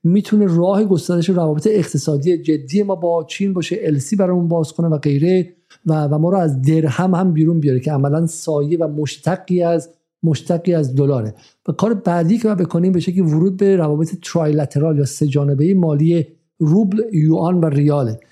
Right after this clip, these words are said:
چون ما همین الان با س-، روسیه ک-، کسری تراز تجاری دو میلیاردی داریم، یعنی ما سه میلیارد از روسیه گندم و چوب وارد می‌کنیم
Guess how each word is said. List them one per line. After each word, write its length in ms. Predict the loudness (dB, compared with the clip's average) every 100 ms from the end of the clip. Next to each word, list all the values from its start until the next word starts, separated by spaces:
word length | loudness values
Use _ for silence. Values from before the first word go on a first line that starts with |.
| _ _
چون 160 | -2 0
ما 180 | 0
همین 260 | 0 0 2
الان 220 | 2 0
با 180 | 0 -2
س-، 200 | -6 -4
روسیه 600 | 0 0 0 0 0 0 -6 _ _
ک-، 80 | -4
کسری 560 | -2 -2 -2 -6 -4 -4
تراز 360 | -2 -2 -4
تجاری 420 | -4 -2 0 2
دو 180 | 2 2
میلیاردی 480 | 2 2 2 2 2
داریم، 160 | 2 2
یعنی 100 | 2
ما 60 |
سه 220 | 0 0
میلیارد 340 | 0 2 2 2
از 60 |
روسیه 340 | 0 0 0 0
گندم 400 | 2 2 2 0
و 80 | -2
چوب 280 | -2 0
وارد 240 | 0 -2 -4
می‌کنیم 420 | -6 -6 -4